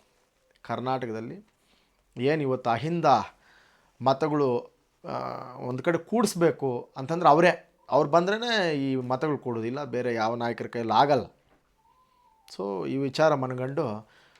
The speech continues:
ಕಾಂಗ್ರೆಸ್ಗೆ ಬೇಕಾಗಿತ್ತು ಅಂತ ಅವ್ರನ್ನ ಸೇರಿಸ್ಕೊಂಡ್ರು. ಸೇರಿಸ್ಕೊಂಡಾದ್ಮೇಲೆ ಎರಡು ಸಾವಿರದ ಹದಿಮೂರರಲ್ಲಿ ಚುನಾವಣೆ ನಡೀತದೆ.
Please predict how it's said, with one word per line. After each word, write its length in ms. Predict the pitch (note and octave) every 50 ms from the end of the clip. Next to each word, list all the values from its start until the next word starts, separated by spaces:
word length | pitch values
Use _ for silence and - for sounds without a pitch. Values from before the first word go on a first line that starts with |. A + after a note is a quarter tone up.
| _ -
ಕಾಂಗ್ರೆಸ್ಗೆ 440 | - A#2+ C#3 D3+ D3+ E3 D#3+ - B2+
ಬೇಕಾಗಿತ್ತು 520 | A#2+ C3+ C3 C3+ C3 B2 A#2 A2 - -
ಅಂತ 180 | A2+ G#2+ - G#3 G3+ - - A2+ - - - - -
ಅವ್ರನ್ನ 200 | - B2+ C3 B2+
ಸೇರಿಸ್ಕೊಂಡ್ರು. 680 | G#2+ - - B2+ B2 B2 - - A#2+ G2+ - - _ _ _ _ _ _ _ _ _ - - _ _ _ _ _ _
ಸೇರಿಸ್ಕೊಂಡಾದ್ಮೇಲೆ 1000 | - - A#3 C#4 C4+ A#3 - C4+ B3+ A#3 A3+ G#3+ G3+ G#3 G#3+ A3+ G#3+ F3+ F3 F3+
ಎರಡು 240 | F3 F#3 A3 A3+ A3
ಸಾವಿರದ 280 | - A#3 A3+ A3 G3
ಹದಿಮೂರರಲ್ಲಿ 760 | F#3+ F3+ E3 D3 E3+ F3+ F#3+ G3+ G3+ F#3+ F3+ F3 E3+ E3+ F3
ಚುನಾವಣೆ 380 | E3+ - E3 E3 E3+ E3+ F3 E3
ನಡೀತದೆ. 680 | D3 C#3+ C#3+ D3+ C#3+ C#3+ B2 A#2 A#2 C3 D#3+ G3 -